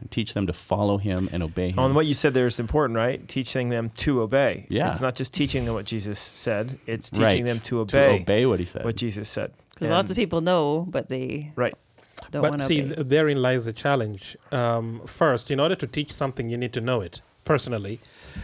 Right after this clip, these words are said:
Speaker 4: and you need to be living it out. Uh,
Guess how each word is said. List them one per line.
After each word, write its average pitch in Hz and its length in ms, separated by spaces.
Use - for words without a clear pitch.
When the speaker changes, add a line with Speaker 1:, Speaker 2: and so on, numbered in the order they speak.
Speaker 4:
and 123 160
you 120 160
need 127 300
to - 80
be 113 360
living 127 400
it 113 80
out. 104 320
Uh, 143 100